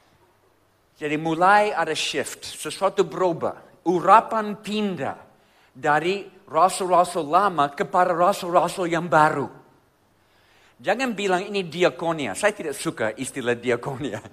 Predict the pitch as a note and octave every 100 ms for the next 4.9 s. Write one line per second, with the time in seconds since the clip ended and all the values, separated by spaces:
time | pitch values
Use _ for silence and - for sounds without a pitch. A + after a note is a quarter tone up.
0 | - - - B4 - - E3+ D#3 F3 A3+
1 | C#4 D4 A#3 G#3+ G#3 F3+ F#3 F3+ E3 D#3
2 | F3 D3+ A2+ - - _ _ _ _ _
3 | _ _ _ - D#3+ A3+ E3+ G3+ F#3+ F#3
4 | F3+ F3+ - D#3 D#3+ D#3+ D#3 C3+ A#2